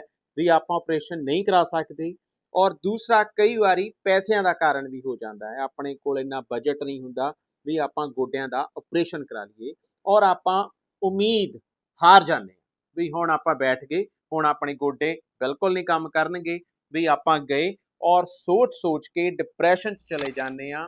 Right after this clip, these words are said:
ਆਪਾਂ ਸਾਰੀ ਆਪਣੀ ਜ਼ਿੰਦਗੀ ਖਰਾਬ ਕਰ ਲੈਂਦੇ ਹਾਂ। ਸੋ ਤੁਸੀਂ ਬਿਲਕੁਲ ਨਹੀਂ ਘਬਰਾਉਣਾ, ਆਪਰੇਸ਼ਨ ਕਰਾਉਣਾ ਜਦੋਂ ਮਰਜ਼ੀ ਕਰਾ ਲਿਓ, ਆਪਾਂ ਮਨਾ ਨਹੀਂ ਕਰਦੇ, ਪਰ ਤੁਸੀਂ ਕਸਰਤਾਂ ਤਾਂ ਕਰ ਹੀ ਸਕਦੇ ਹੋ ਨਾ ਸੌਖੀਆਂ-ਸੌਖੀਆਂ। ਅਗਰ ਤੁਸੀਂ ਮੈਨੂੰ ਨਹੀਂ ਜਾਣਦੇ ਹੋ, ਮੇਰਾ ਨਾਮ ਹੈ ਡਾਕਟਰ ਗੁਰਸ਼ੇਰ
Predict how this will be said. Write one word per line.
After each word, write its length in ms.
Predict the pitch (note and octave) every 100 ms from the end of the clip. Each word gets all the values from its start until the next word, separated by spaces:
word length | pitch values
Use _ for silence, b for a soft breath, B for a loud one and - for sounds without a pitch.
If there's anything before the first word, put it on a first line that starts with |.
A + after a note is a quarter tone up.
| - D3+
ਆਪਾਂ 400 | C#3 - D3 D3+
ਸਾਰੀ 580 | - - D3+ E3 E3+ D3+
ਆਪਣੀ 360 | C#3 - C3+
ਜ਼ਿੰਦਗੀ 500 | A#2 B2 A#2 A#2 D3+
ਖਰਾਬ 340 | E3 D#3+ D#3 D3 -
ਕਰ 80 |
ਲੈਂਦੇ 340 | G2 - - _
ਹਾਂ। 100 | _ _ _ _ _ _
ਸੋ 140 | D#3+
ਤੁਸੀਂ 340 | E3 E3 - F3
ਬਿਲਕੁਲ 520 | - C3 D3+ A3 G#3
ਨਹੀਂ 120 | F#3+ G3
ਘਬਰਾਉਣਾ, 440 | F#3+ F#3 D#3 E3 G#3 _ _ -
ਆਪਰੇਸ਼ਨ 580 | F3 F#3+ G#3 A3 B3 A#3+
ਕਰਾਉਣਾ 400 | A3+ G#3+ G#3+ A#3
ਜਦੋਂ 260 | G#3 A3+
ਮਰਜ਼ੀ 380 | G#3+ F#3 E3 A3
ਕਰਾ 220 | A#3+ E3+ G#2+
ਲਿਓ, 180 | G#2+ - _ _ _ _
ਆਪਾਂ 440 | F3 F3 A3 A3 A3
ਮਨਾ 400 | F#3 F#3 G#3 G#3
ਨਹੀਂ 300 | F3+ G3+ G#3+
ਕਰਦੇ, 380 | D3+ C3 - - _ -
ਪਰ 200 | A#3+ A#3+
ਤੁਸੀਂ 280 | A#3+ C4+ -
ਕਸਰਤਾਂ 460 | G#3+ G#3 B3+ C4 C4
ਤਾਂ 120 | C4+
ਕਰ 300 | - G3 G3
ਹੀ 100 | C#4
ਸਕਦੇ 400 | A3 F3 D3 C#3
ਹੋ 100 | C3+
ਨਾ 160 | G#3 F#3+
ਸੌਖੀਆਂ-ਸੌਖੀਆਂ। 960 | - E3 D#3 F3+ E3+ F3 E3+ - F#3+ B3 _ _ _ _ D3+
ਅਗਰ 160 | D3+ F3+
ਤੁਸੀਂ 220 | G3 G#3
ਮੈਨੂੰ 200 | G3+ G#3+
ਨਹੀਂ 160 | A3 A3+
ਜਾਣਦੇ 320 | A#3 A3+ A#3+
ਹੋ, 100 | B3
ਮੇਰਾ 180 | A3+ A3
ਨਾਮ 260 | A3 A3
ਹੈ 80 | A#3
ਡਾਕਟਰ 480 | F3 D#3 E3+ - B3
ਗੁਰਸ਼ੇਰ 360 | G3+ E3+ D#3